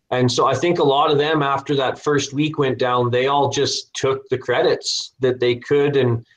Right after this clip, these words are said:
did that thing where they sorta, you know, it's not gonna affect their grades later on because of this, but, you know, I think it affected their learning for sure.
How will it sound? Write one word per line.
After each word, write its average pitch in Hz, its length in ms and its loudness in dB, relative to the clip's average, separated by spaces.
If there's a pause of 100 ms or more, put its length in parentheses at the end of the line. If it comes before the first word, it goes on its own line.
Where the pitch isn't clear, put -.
(280)
did 127 240 0
that 131 300 -2
thing 135 240 2
where 127 120 2
they 123 140 2
sorta, 120 540 0 (760)
you 120 140 0
know, 110 220 0
it's 117 220 0
not 135 220 0
gonna 139 160 4
affect 131 400 0
their 127 160 4
grades 127 380 0
later 123 340 4
on 123 500 0
because 131 400 -4
of 123 80 -4
this, 117 220 0
but, - 340 -2 (460)
you 131 100 -2
know, 117 200 2
I 120 100 0
think 143 240 -2
it 131 60 0
affected 131 520 -2
their 117 160 4
learning 127 360 0
for 120 120 -2
sure. 135 400 0